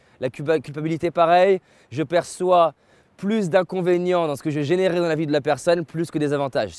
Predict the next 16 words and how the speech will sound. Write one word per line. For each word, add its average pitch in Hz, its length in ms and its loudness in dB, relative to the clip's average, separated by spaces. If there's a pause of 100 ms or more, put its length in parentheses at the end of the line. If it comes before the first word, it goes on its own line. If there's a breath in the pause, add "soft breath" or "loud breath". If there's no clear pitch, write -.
Quand 151 120 -6
je 127 80 -8
vois 160 100 2
les 165 120 2
deux, 170 260 0 (280 soft breath)
impossible 165 480 -6
de 156 60 -4
voir 147 120 0
de 143 40 -4
la 143 80 0
culpabilité. 135 600 -8 (280 soft breath)
Quand 147 200 -6
je 123 80 -10
vois 160 120 2
les 170 120 0
deux, 175 260 2